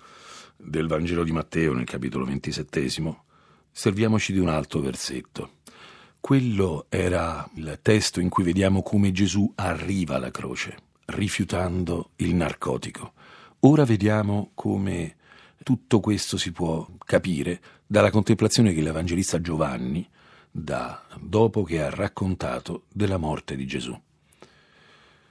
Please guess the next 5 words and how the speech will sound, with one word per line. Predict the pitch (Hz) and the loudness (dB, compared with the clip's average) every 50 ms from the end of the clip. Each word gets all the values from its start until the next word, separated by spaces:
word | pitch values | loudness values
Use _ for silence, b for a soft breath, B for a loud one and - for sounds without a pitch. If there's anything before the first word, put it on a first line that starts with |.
| b b b b b | b b b b b
Lui | - 107 117 120 117 113 110 110 107 - | 2 4 6 8 8 8 6 4 2 0
emette | - 101 101 107 110 107 - - - 104 101 | -2 0 2 2 2 2 0 -2 -2 -2 0
una | 98 95 95 92 90 90 87 87 87 92 - _ _ - 240 | 0 -2 -2 -2 -2 -2 -2 -2 -4 -6 -8 _ _ -18 -10
dichiarazione | 196 113 107 110 95 123 117 110 110 - - - 120 110 104 | -4 -2 -2 2 4 4 4 4 4 2 0 0 2 2 2
forte | - - 101 92 85 80 - - - - - - - | 2 4 6 6 6 4 2 -2 -8 -10 -10 -10 -12